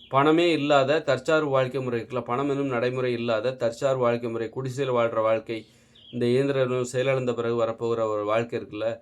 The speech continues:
அதுதான். அது எளிமையான வாழ்க்கை. இந்த உலகத்துக்கு திரும்ப வரமாட்டாங்க. இந்த உலகத்து மேல உள்ள ஆசையை "போதுமடா சாமின்னு" கையெடுத்து கும்பிட்டுட்டு, "போதும்" அப்படின்னு தான் சொல்லுவாங்க. "இந்த உலகமே எங்களுக்கு தேவையில்ல,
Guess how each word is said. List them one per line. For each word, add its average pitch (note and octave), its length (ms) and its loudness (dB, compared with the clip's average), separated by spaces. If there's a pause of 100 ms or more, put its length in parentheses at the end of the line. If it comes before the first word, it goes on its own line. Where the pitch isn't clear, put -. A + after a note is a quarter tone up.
(280)
அதுதான். A2 420 -4 (500)
அது C#3+ 180 0
எளிமையான D#3 420 2
வாழ்க்கை. A2 360 -2 (500)
இந்த D#3 220 2
உலகத்துக்கு E3 420 4
திரும்ப D3+ 280 0
வரமாட்டாங்க. C3 440 2
இந்த B2 160 2
உலகத்து D3+ 320 2
மேல D3 200 0
உள்ள C#3 180 2
ஆசையை C3+ 360 0
"போதுமடா C#3 480 0
சாமின்னு" C3 480 -4
கையெடுத்து C3 480 -4
கும்பிட்டுட்டு, B2+ 440 -6 (720)
"போதும்" D#3 360 6
அப்படின்னு C3 260 -4
தான் D3 200 -4
சொல்லுவாங்க. G#2+ 340 -4 (160)
"இந்த A#2+ 140 -2
உலகமே B2+ 360 2
எங்களுக்கு A#2+ 320 -4
தேவையில்ல, G2+ 340 -4